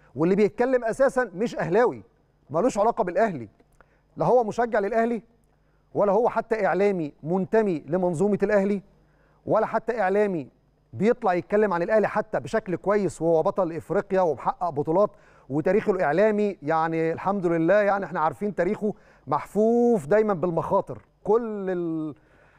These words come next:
القضايا اللي بيتكلم فيها قضايا خاطئه، وكل تاريخه كله مشاكل.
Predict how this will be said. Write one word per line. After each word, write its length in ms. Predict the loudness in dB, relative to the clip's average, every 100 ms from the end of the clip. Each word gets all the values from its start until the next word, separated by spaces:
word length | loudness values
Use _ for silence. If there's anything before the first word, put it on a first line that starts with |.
| -4
القضايا 280 | 0 2 2
اللي 100 | 2
بيتكلم 320 | 0 0 0
فيها 180 | 2 2
قضايا 260 | 2 2 0
خاطئه، 360 | 0 0 2
وكل 720 | 2 0 0 -2 0 -2 -2 0
تاريخه 380 | 0 -2 -4 -2
كله 260 | 0 0
مشاكل. 380 | -2 -4 -6